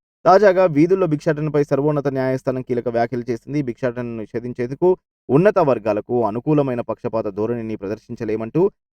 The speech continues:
అత్యున్నత న్యాయస్థానం సుప్రీంకోర్టు స్పష్టం చేసింది. విద్య, ఉపాధి లేకపోవడంతో కనీస జీవనోపాధిని పొందడం కోసం బిచ్చమెత్తుకోవడానికి వీధుల్లోకి వస్తున్నారంటూ వెల్లడించింది.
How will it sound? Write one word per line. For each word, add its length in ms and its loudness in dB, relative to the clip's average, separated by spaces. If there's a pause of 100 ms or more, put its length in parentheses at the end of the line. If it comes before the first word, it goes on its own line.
అత్యున్నత 460 2
న్యాయస్థానం 640 -2
సుప్రీంకోర్టు 580 -4
స్పష్టం 440 -8
చేసింది. 300 -18 (380)
విద్య, 420 6
ఉపాధి 460 6
లేకపోవడంతో 540 0
కనీస 320 -2
జీవనోపాధిని 680 -2
పొందడం 340 -4
కోసం 320 -4
బిచ్చమెత్తుకోవడానికి 840 -4
వీధుల్లోకి 460 -2
వస్తున్నారంటూ 560 -6
వెల్లడించింది. 640 -6